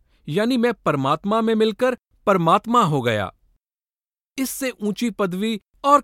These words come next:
क्या हो सकती है? ये दौलत गुरु देता है,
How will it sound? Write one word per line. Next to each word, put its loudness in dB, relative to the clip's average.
क्या -2
हो 0
सकती -8
है? -8
ये -2
दौलत -4
गुरु 0
देता -4
है, -2